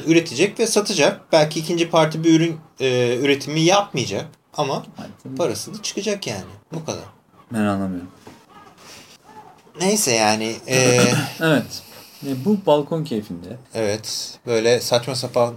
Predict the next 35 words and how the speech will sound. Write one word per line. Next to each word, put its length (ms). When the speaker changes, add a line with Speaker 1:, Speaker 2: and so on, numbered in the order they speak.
Speaker 1:
yine 200
her 180
zamanki 280
Speaker 2:
Yine 100
Speaker 1:
gibi. 100
Speaker 2:
bok 200
bok 160
konuştuk 360
ve 100
çok 180
uzun 220
konuştuk. 520
Speaker 1:
Evet. 360
Speaker 2:
E, 80
ne 60
yapalım? 380
Speaker 1:
Ne 60
yapalım? 440
Burada 260
bitirelim 460
bence. 240
Speaker 2:
Bitirelim 340
bence 300
de, 60
evet. 500
Speaker 1:
Bitirelim. 460
Ben 260
de 160
bir 60
şeyler 340
izleyeyim. 480
Bunu 280
toparlayayım, 600
derleyeyim, 360
toparlayayım. 560